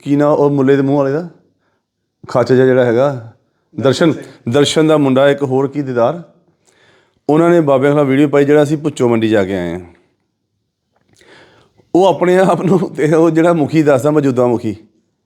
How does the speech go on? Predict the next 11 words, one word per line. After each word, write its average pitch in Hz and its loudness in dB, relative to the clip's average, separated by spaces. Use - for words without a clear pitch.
ਸਿੱਖ - -2
ਪੰਥ 156 -2
ਦੇ 147 2
ਵਿੱਚ 123 0
ਖੂਨ 139 0
ਦਾ 113 2
ਕੋਈ 127 2
ਦਖਲ 110 -2
ਨਹੀਂ 98 -4
ਹੈ, 85 -12
ਨਹੀਂ। 139 -2